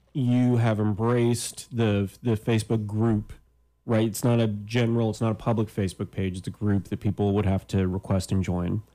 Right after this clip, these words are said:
uh, to be part of the D N A Facebook sort of interactions that are on there. Is that correct?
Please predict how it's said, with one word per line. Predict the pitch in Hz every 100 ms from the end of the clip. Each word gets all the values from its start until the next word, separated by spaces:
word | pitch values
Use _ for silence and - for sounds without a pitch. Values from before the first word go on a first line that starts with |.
| _ _ _ -
uh, | 101 98
to | 95
be | 98 104
part | 101 98
of | 95 87
the | 98 95
D | 92 98
N | 92
A | 92 90 90
Facebook | 85 107 95 - - 95 92 -
sort | - 98
of | 92
interactions | 95 92 90 90 - 92
that | 87
are | 87
on | 87 87
there. | 80 55 104
Is | 101
that | 92
correct? | - 110 117